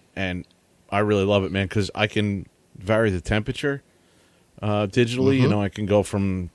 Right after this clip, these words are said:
Speaker 1: s-, it's stock, you know, you, you fire it up and it, it's seven hundred fifty. I had it up at eight fifty Fahrenheit, which worked out great because I'm soldering these ten gauge wires,
Speaker 2: Oh,
Speaker 1: and
Speaker 2: yeah.
Speaker 1: there's one section of the U I sensor where it's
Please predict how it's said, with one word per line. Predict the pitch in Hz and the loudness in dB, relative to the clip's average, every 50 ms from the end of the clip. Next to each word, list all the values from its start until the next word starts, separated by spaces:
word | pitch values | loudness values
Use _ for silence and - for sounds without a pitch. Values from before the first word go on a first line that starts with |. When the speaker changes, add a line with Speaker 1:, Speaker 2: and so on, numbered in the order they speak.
| _ - | _ -16
Speaker 1:
s-, | - - - - - | -16 -14 -14 -8 -8
it's | 98 98 - - | -8 -8 -8 -8
stock, | - - 98 98 95 - - | -4 -2 -2 -2 -2 -4 -4
you | 98 95 | -4 -2
know, | 92 92 92 | -2 -2 -2
you, | 90 87 87 | -2 -2 -4
you | 76 78 90 | -4 -6 -8
fire | - - 95 95 95 90 | -4 -2 0 0 0 0
it | 92 | -2
up | 90 - 98 | -2 -4 -4
and | 90 90 | -4 -4
it, | 82 - - _ _ _ _ - | -6 -8 -14 _ _ _ _ -10
it's | 92 92 - - - - - - - _ | -10 -8 -8 -8 -10 -12 -12 -14 -18 _
seven | - - 117 104 92 92 | -8 -4 -2 -2 0 0
hundred | 95 92 90 85 | -2 -2 -2 -4
fifty. | - 98 90 - - 95 82 80 - _ _ _ _ _ _ _ | -4 -6 -6 -4 -4 -6 -6 -6 -8 _ _ _ _ _ _ _
I | - 92 90 | -6 -4 -2
had | 92 101 101 | -2 0 0
it | 101 95 | 0 0
up | - - | 0 -2
at | 95 - - | -4 -4 -2
eight | 95 104 104 - | -2 -2 -2 -2
fifty | - 98 85 - - 90 82 90 - - _ _ _ _ _ _ _ _ _ _ | -4 -6 -6 -6 -6 -6 -6 -6 -8 -10 _ _ _ _ _ _ _ _ _ _
Fahrenheit, | _ - 98 92 92 92 90 87 90 90 92 - - _ _ _ _ _ _ _ _ _ _ | _ -6 -4 -2 -2 -2 -2 -2 -2 -4 -4 -6 -8 _ _ _ _ _ _ _ _ _ _
which | 107 107 104 - - | -4 -4 -4 -2 -2
worked | 117 113 101 - 110 | -2 -2 0 0 -2
out | 95 90 - | -4 -2 -2
great | - 127 127 110 | -2 -2 -2 -2
because | - - 104 92 | -4 -6 -4 -4
I'm | 113 120 | -4 -6
soldering | - - - 123 127 113 101 95 92 | -4 -4 -2 -2 0 0 0 -2 -2
these | 92 87 - - - - - _ | -4 -6 -8 -10 -14 -18 -20 _
ten | - - 117 104 107 | -6 -4 -2 -2 -2
gauge | 90 - 92 92 90 82 90 | -2 -2 -2 -2 -2 -2 -4
wires, | 95 101 104 110 113 98 90 90 85 - - | -2 -2 0 2 2 2 0 -2 -4 -4 -2
Speaker 2:
Oh, | - 92 98 101 | 2 4 6 6
Speaker 1:
and | 95 | 6
Speaker 2:
yeah. | 87 85 82 82 80 92 | 6 6 6 6 4 4
Speaker 1:
there's | 104 107 | 2 2
one | 110 107 107 98 | 2 2 0 -2
section | - - 120 110 - - - 104 95 | 0 0 0 0 0 -2 -4 -2 -2
of | 90 | -2
the | 90 | 0
U | 95 98 95 | 0 0 0
I | 113 135 110 | 0 0 -2
sensor | - - 95 90 - - 95 90 | -2 -4 -6 -6 -4 -4 -4 -4
where | 90 92 92 92 90 85 - _ _ _ _ _ _ _ _ _ _ _ _ | -2 -2 0 -2 -2 -4 -8 _ _ _ _ _ _ _ _ _ _ _ _
it's | 104 104 95 - - - - - - - | -2 0 0 0 -4 -8 -8 -8 -10 -12